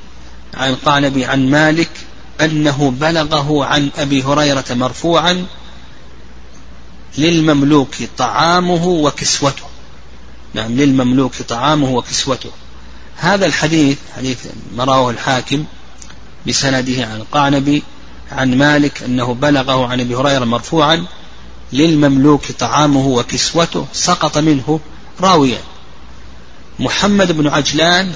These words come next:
عن أبيه. نعم، محمد بن عجلان عن أبيه. المهم، المعضل هو ما سقط من، أو من وسط الإسناد اثنان على سبيل التوالي.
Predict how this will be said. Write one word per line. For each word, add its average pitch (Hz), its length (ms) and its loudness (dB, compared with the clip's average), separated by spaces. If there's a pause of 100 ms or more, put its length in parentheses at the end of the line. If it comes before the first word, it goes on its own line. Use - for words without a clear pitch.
(100)
عن 143 240 2
أبيه. 135 260 0 (540)
نعم، 110 240 -6
محمد 131 500 0
بن 120 100 -2
عجلان 123 600 -2
عن 139 200 -2
أبيه. - 220 -12 (360)
المهم، 180 520 2 (480)
المعضل 185 760 2 (640)
هو 143 140 4
ما 135 320 2
سقط - 520 0
من، 123 340 -2 (160)
أو 170 160 2 (100)
من 143 240 2
وسط 147 480 0
الإسناد 135 920 -2 (640)
اثنان 165 640 0 (280)
على 143 180 0
سبيل 131 280 -2
التوالي. - 400 -4